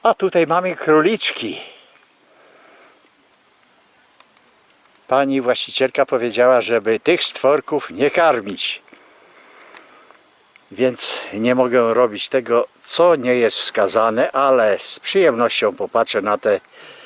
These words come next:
stworki. Wiele z nich pochowało się do budek, bo mają tutaj oprócz takiego wybiegu, to,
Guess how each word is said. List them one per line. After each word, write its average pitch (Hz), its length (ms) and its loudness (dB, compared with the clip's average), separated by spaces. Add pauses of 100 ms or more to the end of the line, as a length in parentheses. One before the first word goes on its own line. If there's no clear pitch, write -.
(200)
stworki. 113 640 -4
Wiele 127 340 2
z 104 100 -10
nich 135 160 -4
pochowało 127 500 2
się 117 160 -4
do 98 160 -2
budek, 107 400 0
bo 101 100 -2
mają 110 300 0
tutaj 107 320 -2 (480)
oprócz - 400 0
takiego 113 400 0
wybiegu, 110 480 2
to, 117 260 0